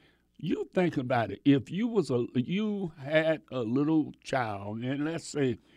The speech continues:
we're gonna make this little child be six years old, five years, I say between three and, and six, okay? Between three and six, how in the world would you allow that child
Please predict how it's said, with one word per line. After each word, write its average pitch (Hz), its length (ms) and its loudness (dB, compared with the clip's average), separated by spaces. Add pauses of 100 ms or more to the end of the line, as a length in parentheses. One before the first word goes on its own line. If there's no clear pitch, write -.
(200)
we're 185 160 0
gonna 151 180 4
make 131 240 0
this 120 200 0
little 120 240 2
child 110 480 -2
be 110 180 -2
six - 480 -6
years 104 340 -2
old, 101 380 -2
five 113 420 -6
years, 104 260 -2 (460)
I 165 180 4
say 156 220 0
between 123 520 -4
three 135 420 2
and, 104 180 -2 (140)
and 107 200 -4
six, - 640 -10
okay? 135 480 -4 (460)
Between 139 500 2
three 165 540 0
and 123 220 -4
six, - 520 -6 (160)
how 180 520 0
in 135 200 -4
the 101 100 -2
world 98 720 2 (600)
would 123 300 4
you 165 280 2
allow 107 1000 0 (280)
that 165 300 -2
child 101 580 -6